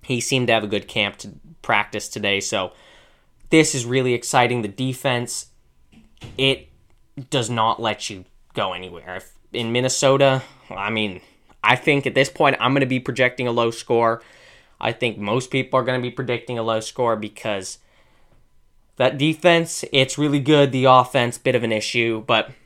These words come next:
we'll see what happens. That was the end of practices against the Saints. The Packers have a game on Friday night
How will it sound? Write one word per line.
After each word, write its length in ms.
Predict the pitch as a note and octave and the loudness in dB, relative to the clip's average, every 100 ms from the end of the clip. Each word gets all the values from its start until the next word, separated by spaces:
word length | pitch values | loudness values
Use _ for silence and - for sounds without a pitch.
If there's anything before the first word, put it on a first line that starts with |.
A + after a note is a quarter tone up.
| _ | _
we'll 200 | D#3 D#3 | 0 2
see 180 | D3+ E3+ | 2 0
what 120 | D3+ | 2
happens. 380 | D3+ C3+ D#3 C3 | 4 2 2 0
That 180 | C3 C3 | 2 2
was 120 | C#3+ | 0
the 160 | B2+ B2+ | -2 0
end 300 | C3 B2+ A#2+ | 0 2 2
of 320 | A2+ G#2 - - | 2 0 -14 -12
practices 640 | - C#3 B2+ C#3 - B2 | -2 0 0 -4 -8 -8
against 300 | A2+ A2+ A2+ | -4 -4 -4
the 60 | B2+ | -8
Saints. 540 | - C3+ A#2 B2 - | -4 0 0 -2 -8
The 120 | - B2 | -8 -4
Packers 760 | C3+ B2 - C3 C3 B2 - _ _ _ _ _ | 0 0 2 0 0 -2 -8 _ _ _ _ _
have 440 | - C3 B2+ A2+ G2+ | -4 2 2 2 -2
a 200 | A2 G#2+ | 0 0
game 600 | F#2+ G2 A2 B2+ D3+ D#3+ - _ _ - | 0 2 2 2 0 -4 -8 _ _ -4
on 460 | B2 A#2+ A2+ A2 G#2+ | 0 2 2 0 -6
Friday 540 | - C3+ A#2 B2+ C#3 | -8 -2 0 0 0
night 400 | C#3 C#3 D3+ - | 0 -2 -6 -14